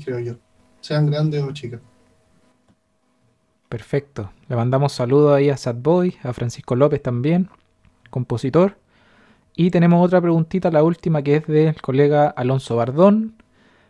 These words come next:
Speaker 2: ¿Recuerdas la primera, tu primera clase de guitarra?
Speaker 1: Uh.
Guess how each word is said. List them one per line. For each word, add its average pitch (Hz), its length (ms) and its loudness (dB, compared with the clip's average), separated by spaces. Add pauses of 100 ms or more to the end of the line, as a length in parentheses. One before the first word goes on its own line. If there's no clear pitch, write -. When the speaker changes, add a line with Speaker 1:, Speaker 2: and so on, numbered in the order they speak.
(160)
Speaker 2:
¿Recuerdas 208 920 2
la 131 140 -6
primera, 156 420 -2
tu 135 100 -2
primera 151 340 0
clase 165 340 -2
de 151 80 2
guitarra? 147 480 -2 (2750)
Speaker 1:
Uh. 160 380 -12